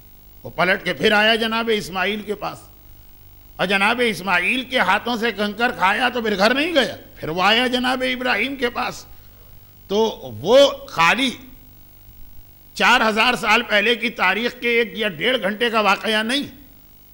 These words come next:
वही तो वजह है कि परवरदिगार ने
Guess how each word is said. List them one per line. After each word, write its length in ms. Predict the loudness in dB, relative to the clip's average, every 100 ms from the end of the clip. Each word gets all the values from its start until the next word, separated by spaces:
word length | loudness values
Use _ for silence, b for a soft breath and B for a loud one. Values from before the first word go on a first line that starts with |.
| -20 -20 -20 -20 -16 -10
वही 120 | -4
तो 140 | 0
वजह 300 | 2 4 4
है 160 | 4 2
कि 120 | 0
परवरदिगार 720 | -2 -2 0 0 0 2 2
ने 100 | -2